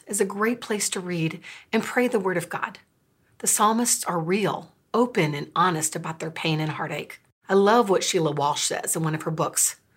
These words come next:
"Whatever you are going through right now, you will find language for your soul in the Psalms." Peter then adds this challenge of repaying evil with good, but also now says that we should be prepared at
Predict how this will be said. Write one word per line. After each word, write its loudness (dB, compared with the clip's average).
"Whatever 2
you -2
are 0
going 2
through 0
right 0
now, -6
you -4
will 6
find 2
language 0
for -2
your 0
soul -4
in -4
the -4
Psalms." -8
Peter 0
then 2
adds 2
this 0
challenge 0
of -8
repaying -2
evil 0
with -4
good, 4
but -4
also 4
now -2
says 0
that -10
we 0
should -4
be -16
prepared -2
at -4